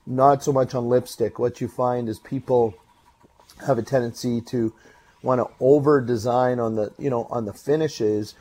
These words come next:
and they forget the important things like <clears throat> waterproof, um, drywall in, you know, the, in the bathrooms. Frankly, you should be able to get some waterproof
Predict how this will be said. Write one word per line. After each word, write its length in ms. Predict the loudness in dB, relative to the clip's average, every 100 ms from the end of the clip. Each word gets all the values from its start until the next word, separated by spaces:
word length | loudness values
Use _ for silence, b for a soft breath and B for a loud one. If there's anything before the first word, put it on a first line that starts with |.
| b b b
and 100 | -6
they 80 | -4
forget 380 | -4 4 4 4
the 80 | 0
important 540 | 0 2 2 0 -6
things 320 | -8 -8 -10
like 360 | -12 -12 -12 -10 -4
<clears throat> 1500 | -2 -2 -6 -10 _ _ _ _ _ _ -20 -20 _ _ 2
waterproof, 720 | 6 6 4 0 0 -4 -16 b b b b -6
um, 540 | -2 0 0 -2 -8 -16 _ _ _ _ _
drywall 880 | 0 6 8 8 6 6 8 6 2
in, 520 | -2 -2 -2 -4 -8 -12 -8
you 100 | -6
know, 320 | -2 -2 -4
the, 160 | -6 -8
in 180 | -6
the 60 | -4
bathrooms. 760 | 2 2 2 -4 -8 -10 -16 -20 b b
Frankly, 640 | -6 -4 0 0 2 0 -4 -10 -8
you 140 | -8
should 220 | -6 -6
be 60 | 0
able 120 | 0
to 60 | 0
get 160 | -4
some 120 | -6 -4
waterproof 600 | 0 0 -2 -4 -4